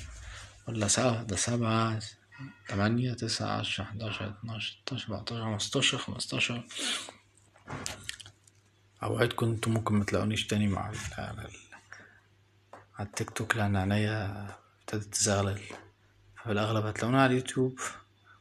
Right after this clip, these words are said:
وأبقى في وقت مش متأخر كده عشان ما أبقاش تعبان. فلم ينظرون إلى السماء فوقهم كيف بناها.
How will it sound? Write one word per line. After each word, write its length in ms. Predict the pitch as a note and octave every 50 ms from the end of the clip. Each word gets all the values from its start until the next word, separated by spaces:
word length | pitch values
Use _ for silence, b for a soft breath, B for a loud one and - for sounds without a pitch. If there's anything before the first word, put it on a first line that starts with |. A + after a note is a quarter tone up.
| _ _ _ _ _ _ _ _ _ _ - -
وأبقى 180 | - G#2+ G#2 F#2+
في 140 | - - A#2+
وقت 240 | A#2 G#2 G2+ - A2+
مش 540 | G#2 F#2 F#2+ G2 G2+ G#2 G#2 G#2 - -
متأخر 380 | G2+ - - - - - - G#2+
كده 220 | - - A2+ G#2+
عشان 240 | G2+ - - - G#2+
ما 80 | G#2+ A2
أبقاش 260 | A2 A2 - - -
تعبان. 300 | - - - - - - - - - B B B B B B B B - - - - - - - - - - - - - - - - _ _ _ _ - - - - - - - - B G#2+ G#2 B B B B B B B - - - _ _ _ - - - _ _ - - - - _ - - b b b b b b b b b _ - - - - - - _ _ _ _ _ - - - - - - - - -
فلم 260 | A2+ A2+ A2 A2+ A2+
ينظرون 520 | A2 G#2+ G#2 G#2 G#2+ A2 A2+ A#2 A2+ A2
إلى 80 | G#2 G2+
السماء 340 | G2+ - - - A2 G#2+ G2+
فوقهم 360 | G#2 G2+ F#2+ G2 - A2 G#2+
كيف 260 | G#2 A2 G#2 - -
بناها. 640 | F#2+ F#2+ F#2+ G2 G2+ A2 A#2 A#2+ G#2+ G#2+ A2 A2 -